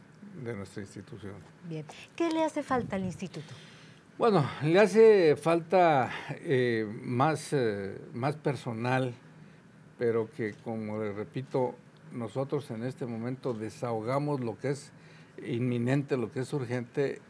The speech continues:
Speaker 1: y dejamos para después lo que es posible desahogar más con posterioridad, sin que afecte el proceso, eh, tanto, porque nosotros también, miren, eh, le trabajamos al Poder Judicial Federal, al Poder Judicial del Estado, a los tribunales agrarios.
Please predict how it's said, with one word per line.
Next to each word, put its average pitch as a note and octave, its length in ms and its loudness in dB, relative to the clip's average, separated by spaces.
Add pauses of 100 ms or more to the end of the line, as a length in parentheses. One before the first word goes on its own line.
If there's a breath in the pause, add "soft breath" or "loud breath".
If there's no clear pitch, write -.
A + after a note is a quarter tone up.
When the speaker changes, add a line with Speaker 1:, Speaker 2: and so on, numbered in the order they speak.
(100)
Speaker 1:
y B2 160 -4
dejamos A#2+ 520 -2
para A2+ 300 -2
después B2 400 -2
lo B2+ 180 -2
que A#2 120 -6
es A2+ 100 -8
posible A2+ 680 -6 (400 loud breath)
desahogar A2 840 -6
más G#2+ 500 -8 (140)
con A2 140 -8
posterioridad, A2 600 -2
sin C3+ 260 -6
que A#2 160 -6
afecte C3 640 -4 (460 loud breath)
el A2+ 180 -4
proceso, B2 800 -4 (600)
eh, G#2+ 440 0
tanto, C3 480 -2
porque B2+ 260 -6
nosotros D#3+ 460 -6
también, C#3 440 -4
miren, C#3+ 260 -6 (480 loud breath)
eh, B2 380 -2
le B2 180 -4
trabajamos D3 720 -4
al B2+ 100 0
Poder C#3 300 0
Judicial C#3 480 -4
Federal, B2 600 0
al B2+ 120 -2
Poder A#2 300 -4
Judicial C3+ 440 -4
del A#2+ 140 -4
Estado, A#2+ 540 -4
a A#2+ 60 -8
los A#2 180 -4
tribunales A#2+ 640 -4
agrarios. A2+ 720 -6